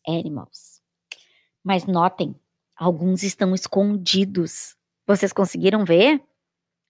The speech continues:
Muito bem. Agora você vai pegar o seu lápis de escrever e vai ligar ele até a dupla dele,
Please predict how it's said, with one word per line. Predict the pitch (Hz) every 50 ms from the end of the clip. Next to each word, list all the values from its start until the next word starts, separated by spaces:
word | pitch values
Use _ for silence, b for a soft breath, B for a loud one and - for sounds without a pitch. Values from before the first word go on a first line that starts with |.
| _ _ _ _ _ _ _ _ _ _ -
Muito | 170 165 156 151 143 139 - - 254
bem. | 320 320 240 101 98 - B B B B B
Agora | B 175 175 170 170 170 175
você | 170 185 - - 180
vai | 170 165
pegar | 160 - 160 165 151
o |
seu | 143 - - 160
lápis | 151 151 156 - - 190 180
de | 185
escrever | 175 - - 180 170 147 139 165 185 240 294 277 202 - b b b b b b b b
e | b 214 202
vai | 165 208 208 214 233
ligar | 240 240 254 214 190 208 208 220 233 226
ele | 220 220 240 247
até | 254 247 247 - 320
a | - - 587 453 339
dupla | 320 311 330 320 - 320 311 285
dele, | 233 247 233 220 220 202 208 196 -